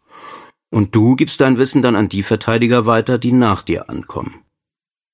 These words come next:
Das ist also so gut wie alles, was man kann, wenn man dort eintrifft. Mitten in der Nacht aufstehen und mit einer Waffe umgehen.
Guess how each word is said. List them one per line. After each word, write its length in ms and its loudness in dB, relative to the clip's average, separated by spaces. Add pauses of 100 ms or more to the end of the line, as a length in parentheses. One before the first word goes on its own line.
(120)
Das 360 -2
ist 360 -6
also 260 2
so 180 0
gut 260 -4
wie 140 0
alles, 340 0
was 200 -2
man 200 0
kann, 380 -2
wenn 120 0
man 160 0
dort 280 0
eintrifft. 600 -4 (640)
Mitten 240 0
in 80 0
der 100 2
Nacht 280 -6
aufstehen 480 0 (480)
und 100 0
mit 160 -2
einer 220 0
Waffe 220 -4
umgehen. 420 -10